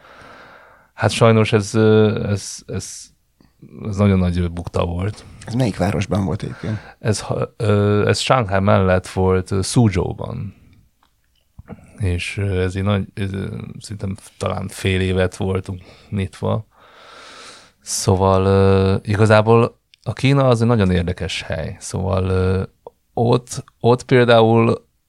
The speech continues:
Speaker 1: egy, egy nagyon zárt, mondhatni zárt, ö, ország, és, ö, és amikor ott kiviszel neki mondjuk egy szaftos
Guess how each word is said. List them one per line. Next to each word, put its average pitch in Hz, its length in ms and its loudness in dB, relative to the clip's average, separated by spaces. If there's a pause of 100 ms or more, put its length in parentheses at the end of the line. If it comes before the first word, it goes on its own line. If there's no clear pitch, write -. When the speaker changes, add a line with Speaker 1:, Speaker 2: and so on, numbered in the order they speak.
(1040)
Speaker 1:
egy, 123 280 -2
egy 117 140 -4
nagyon 127 220 2
zárt, 92 680 0 (100)
mondhatni 101 560 -2
zárt, 92 600 -2
ö, 92 320 -6 (1000)
ország, 120 600 0
és, - 300 -6
ö, 101 480 2 (920)
és 110 160 0
amikor 107 340 4
ott 120 440 2
kiviszel 104 460 2
neki 95 260 2
mondjuk 92 400 2
egy 90 360 -2
szaftos - 960 -4